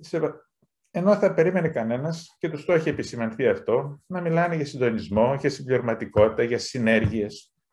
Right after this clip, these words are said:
και όχι απ-, απλά για την demarcation, για να κατοχυρώσουν ό,τι θεωρούν ότι έχουν. Βέβαια, εκτιμώ ότι, όπως, ότι λειτουργούν περίπου αυτοκτονικά ως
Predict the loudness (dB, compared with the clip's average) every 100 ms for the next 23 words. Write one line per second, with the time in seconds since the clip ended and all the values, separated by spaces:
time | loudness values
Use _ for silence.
0 | _ _ 0 0 4 2 2 -6 -6 0
1 | 2 2 0 -2 2 2 2 2 2 2
2 | -2 -2 -4 -10 -20 -20 _ -2 -2 2
3 | 2 4 8 8 6 -2 -4 4 4 4
4 | 2 2 4 2 0 2 2 0 -2 2
5 | 4 2 -2 _ _ -20 _ -4 -4 -2
6 | -4 2 4 4 2 -2 -2 2 2 0
7 | -2 -6 -10 -12 -18 _ _ 0 0 2
8 | -8 -6 -6 -4 -4 -2 -2 2 2 2
9 | 2 2 4 2 0 -6 0 2 2 0
10 | 2 0 -2 -12 -14 -16 -18